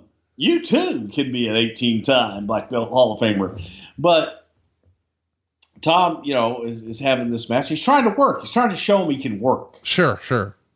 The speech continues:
Speaker 1: And Stephen <laughs> Wright is just beating the piss out of him.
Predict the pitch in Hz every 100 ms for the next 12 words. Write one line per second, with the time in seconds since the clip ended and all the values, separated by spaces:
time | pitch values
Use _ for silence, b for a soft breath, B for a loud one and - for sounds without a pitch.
0 | _ _ _ _ - 151 - 294 247 220
1 | - - 247 - 113 147 135 107 110 196
2 | 151 151 120 - - 202 - 101 82 -
3 | -